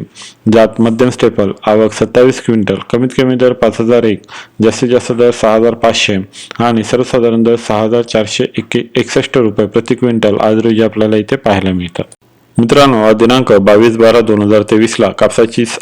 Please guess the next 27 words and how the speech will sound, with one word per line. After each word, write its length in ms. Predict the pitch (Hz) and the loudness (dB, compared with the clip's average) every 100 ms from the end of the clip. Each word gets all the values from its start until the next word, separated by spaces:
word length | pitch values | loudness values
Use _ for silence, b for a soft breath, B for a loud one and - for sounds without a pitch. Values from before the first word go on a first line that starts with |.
| - - | -12 -8
सर्वात 300 | - 113 117 | -2 2 4
जास्त 300 | 113 110 - | 4 0 0
आलेली 360 | 104 104 104 110 | 2 2 4 4
आवक 280 | 113 98 - | 4 2 0
खालील 240 | 113 117 | 0 2
बाजार 220 | 110 104 | 4 2
समितीमध्ये 580 | 101 104 101 101 98 95 | 2 -2 -2 -2 0 -2
आहे. 220 | 95 101 117 B B B - | -2 -6 -10 B B B -2
हिंगणघाट 380 | 113 123 131 131 | 0 2 2 2
बाजार 240 | 120 113 113 | 2 2 0
समिती, 320 | 117 117 104 | -4 -2 -2
जात 300 | 98 104 - | 0 -2 -4
मध्यम 220 | 107 110 | -2 -2
स्टेपल, 380 | 113 120 113 95 87 _ _ - _ _ | -2 -4 -4 -6 -8 _ _ -20 _ _
आवक 440 | 101 107 113 113 B B B - | -2 0 -2 -4 B B B -6
आठ 160 | 104 113 | -4 0
हजार 180 | 120 | -2
पाचशे 300 | 110 107 - | 0 -4 -4
क्विंटल, 320 | - 107 95 92 - _ | -4 -4 -4 -6 -10 _
पुलगाव 280 | 117 113 123 | 0 2 2
बाजार 220 | 123 120 | 2 0
समिती, 480 | 117 117 117 120 117 - 104 | -2 -4 -4 -2 -4 -4 -2
आवक 300 | 104 104 - | -2 -2 -2
चार 160 | 104 | 0
हजार 200 | 104 117 | 0 -2
पाचशे 320 | 113 107 - 117 | -2 -4 -4 -4
क्विंटल, 340 | 113 95 95 | -2 -2 -6